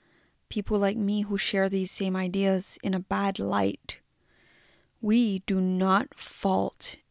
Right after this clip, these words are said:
individual service members for wanting to join, to escape oppression, or to better their economic situations.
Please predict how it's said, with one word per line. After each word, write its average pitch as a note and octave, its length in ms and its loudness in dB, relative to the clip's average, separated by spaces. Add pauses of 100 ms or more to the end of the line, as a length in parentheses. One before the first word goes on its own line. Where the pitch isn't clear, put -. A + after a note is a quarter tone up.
individual F#3+ 760 2
service F#3 540 0
members F3+ 500 -2
for G3 200 -6
wanting F#3+ 640 -2
to G#3 120 -2
join, F#3 640 0 (600)
to - 140 0
escape A3 540 -2
oppression, G3+ 840 2 (420)
or G#3+ 140 0
to A3 120 0
better G#3 360 4
their G3+ 240 0
economic G3 520 0
situations. F#3 1120 -2